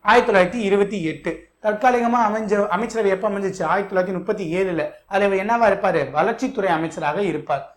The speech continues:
ஓகேங்களா? So, நீதி கட்சிக்கு துணைத் தலைவராக ஆயிரத்தி தொள்ளாயிரத்தி இருபதுல இருந்து இருபத்தி மூணு வரைக்கும் இருந்திருப்பாரு. அது மட்டும் இல்லாம, ஆதி திராவிட மகாஜன சபையோட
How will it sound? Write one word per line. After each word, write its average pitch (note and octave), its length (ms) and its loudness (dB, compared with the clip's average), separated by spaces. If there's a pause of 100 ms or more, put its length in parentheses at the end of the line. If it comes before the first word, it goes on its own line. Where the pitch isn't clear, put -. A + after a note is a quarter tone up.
(120)
ஓகேங்களா? G#3+ 360 4 (220)
So, B3 180 2
நீதி C4+ 300 2
கட்சிக்கு B3 420 -2
துணைத் A#3 220 -4
தலைவராக G#3 380 4
ஆயிரத்தி A3 280 0
தொள்ளாயிரத்தி G3+ 260 -2
இருபதுல G#3+ 200 0
இருந்து F#3+ 220 -2
இருபத்தி G3+ 280 2
மூணு F3+ 120 0
வரைக்கும் E3+ 220 -2
இருந்திருப்பாரு. D#3 640 -4 (260)
அது A3 200 4
மட்டும் A#3+ 240 2
இல்லாம, F3+ 300 4
ஆதி A3 340 2
திராவிட A3 280 2
மகாஜன F#3 540 0
சபையோட D#3 420 -4